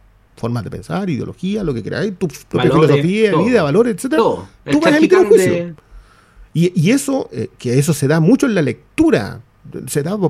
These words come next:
Speaker 1: se está dando poco en el cine. Y creo, y creo que antes tampoco se daba mucho en el cine. Antes las películas tenían un discurso. Ah, lo que pasa es que hoy día tenemos más, más discursos afuera nomás. Y están afectando directamente a las obras que vemos. Yo, yo creo que Todd Field elu-,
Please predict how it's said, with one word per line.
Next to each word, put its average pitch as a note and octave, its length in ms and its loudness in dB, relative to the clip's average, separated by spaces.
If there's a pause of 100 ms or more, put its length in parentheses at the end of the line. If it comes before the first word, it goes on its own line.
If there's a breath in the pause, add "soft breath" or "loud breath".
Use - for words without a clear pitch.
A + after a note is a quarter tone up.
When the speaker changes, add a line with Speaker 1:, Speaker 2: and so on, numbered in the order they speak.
(100)
Speaker 1:
se C#3+ 160 -6
está A#3 160 -2
dando A3+ 240 0
poco A#3 220 0
en G3+ 60 -2
el C#3+ 120 -2
cine. F3+ 440 -2 (1000)
Y C#3 60 -12
creo, D#4 280 -4
y E3+ 100 -4
creo B3 160 -6
que D4 60 -8
antes D4 180 -6
tampoco E3+ 380 -6
se F#3 100 -2
daba B3 200 -6
mucho C4 200 -6
en C4+ 60 -6
el - 40 -8
cine. D3+ 380 -4
Antes F#3 280 -2
las D#3+ 100 -2
películas G#3+ 260 -4
tenían G#3 220 0
un F#3+ 60 -6
discurso. C#3+ 480 -4 (680 soft breath)
Ah, G2+ 260 -4 (220)
lo B2+ 140 -4
que - 20 -8
pasa E3+ 160 2
es C3+ 60 0
que C3+ 60 2
hoy C3+ 80 2
día D3 140 2
tenemos C#3 300 2
más, G#2 240 -4 (180)
más G#2 240 -8
discursos A#2 340 -8
afuera A#3 400 -4
nomás. - 200 -16 (1300 soft breath)
Y C#3+ 80 -2
están D3+ 200 -4
afectando D#3 400 -2
directamente D#3 480 -2
a - 20 -2
las C3+ 80 -4
obras D#3 200 -2
que C3 120 -8
vemos. D#3 400 -4
Yo, G2 220 -8 (140)
yo C3+ 100 0
creo D3 140 2
que C#3+ 80 2
Todd C3 160 0
Field C#3+ 360 0
elu-, B2 240 -6